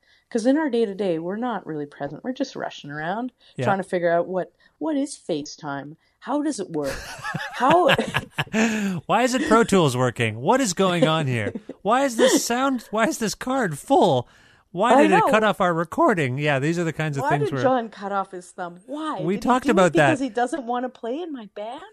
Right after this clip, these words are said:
Speaker 2: Wasn't that
Speaker 1: What?
Speaker 2: weird? We had a little cameo from John K. Sampson in the lost version of this interview,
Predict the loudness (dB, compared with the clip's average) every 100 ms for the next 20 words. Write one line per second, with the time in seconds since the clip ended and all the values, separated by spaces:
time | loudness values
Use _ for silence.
0 | _ -4 -2 0 0 0 0 0 2 2
1 | 2 2 0 -2 -2 -2 0 0 0 0
2 | -2 -6 -6 -4 0 0 0 -2 -4 -2
3 | -4 -4 -4 -6 -4 -4 -2 -2 -2 -6
4 | -10 -6 -2 -2 -4 -8 -8 -8 -6 -6
5 | -4 -4